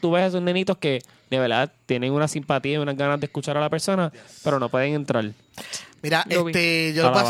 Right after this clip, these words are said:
Speaker 1: barra.
Speaker 2: una pregunta a ustedes ahora. A mí me toca entrevistarlos. Yo voy a hacer una pregunta que por lo general se la hago a los autores, a la gente que escribe.
Speaker 1: Yo soy escritor.
Speaker 2: Pero, ah, pues cool. Pues ustedes dos entonces. Eh,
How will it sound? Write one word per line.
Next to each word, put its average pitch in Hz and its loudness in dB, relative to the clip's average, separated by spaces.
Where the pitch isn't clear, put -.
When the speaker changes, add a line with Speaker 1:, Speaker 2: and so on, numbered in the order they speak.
Speaker 1:
barra. 208 0
Speaker 2:
una 214 2
pregunta 214 0
a - -4
ustedes 160 -2
ahora. 123 -2
A 131 -10
mí 131 -10
me 151 -4
toca 160 -4
entrevistarlos. 127 -6
Yo 151 0
voy 202 4
a 226 6
hacer 226 -4
una 240 4
pregunta 240 2
que 185 4
por 165 -2
lo 160 0
general 170 0
se 214 -2
la 202 4
hago 208 0
a - -2
los 165 -4
autores, 135 -8
a 131 -10
la 127 -12
gente 131 -16
que 156 -14
escribe. 123 -14
Speaker 1:
Yo 143 -4
soy 156 -4
escritor. 147 -6
Speaker 2:
Pero, 160 0
ah, 262 2
pues - -4
cool. 185 -6
Pues 156 -4
ustedes 160 -4
dos 151 -6
entonces. 135 -14
Eh, 160 2